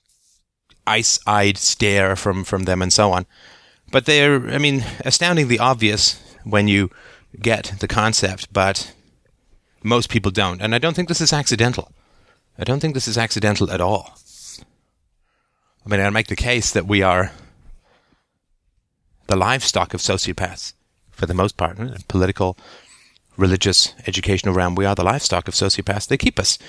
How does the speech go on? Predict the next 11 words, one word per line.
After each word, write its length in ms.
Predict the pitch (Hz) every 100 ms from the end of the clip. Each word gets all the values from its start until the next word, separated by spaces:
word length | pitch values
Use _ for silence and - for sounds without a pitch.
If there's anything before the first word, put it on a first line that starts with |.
| - - _ -
in 140 | 123
the 80 | 113
pen, 420 | - 135 113 101 - - _ _ _ - _
in 120 | 110
the 120 | 104 98
enclosure, 540 | 92 113 113 - 98 - - - -
in 120 | 98
the 280 | 95 92 78 - _ _ - - _ _ _ _ -
paddock 460 | 127 110 92 -
called 240 | - 98 -
culture, 360 | 107 - 87